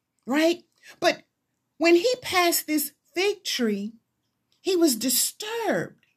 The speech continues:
because this fig tree didn't have any figs. So now this disturbed the disciples when they saw that he passed the fig tree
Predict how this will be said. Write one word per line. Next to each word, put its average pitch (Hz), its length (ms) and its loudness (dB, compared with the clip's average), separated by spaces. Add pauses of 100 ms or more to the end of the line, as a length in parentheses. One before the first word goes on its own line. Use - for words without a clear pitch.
(640)
because 330 680 2 (140)
this 370 220 -8
fig 427 300 -12
tree 285 320 -8 (200)
didn't 359 220 -6
have 311 300 -8
any 294 200 -2
figs. - 680 -12 (920)
So 349 140 0
now 330 240 4 (160)
this 381 180 -4
disturbed 320 640 -2 (160)
the 277 80 -6
disciples 247 1000 -4 (240)
when 269 240 2
they 262 160 4
saw 311 400 -2
that 262 240 -4 (120)
he 247 240 -2
passed 311 600 -10
the 247 80 -8
fig 294 420 -4
tree 214 380 -8